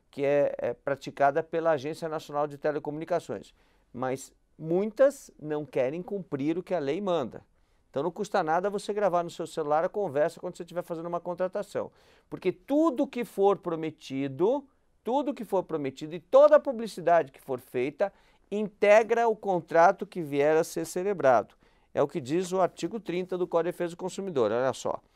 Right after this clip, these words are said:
"Toda informação ou publicidade suficientemente precisa veiculada por qualquer forma ou meio de comunicação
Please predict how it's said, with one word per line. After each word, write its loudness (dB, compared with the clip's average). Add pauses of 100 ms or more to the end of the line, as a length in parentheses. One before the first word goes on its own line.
(640)
"Toda 8
informação 4
ou 8
publicidade 2
suficientemente -4
precisa -2
veiculada 2
por -6
qualquer 0
forma 2 (320)
ou 10
meio 4
de -8
comunicação -2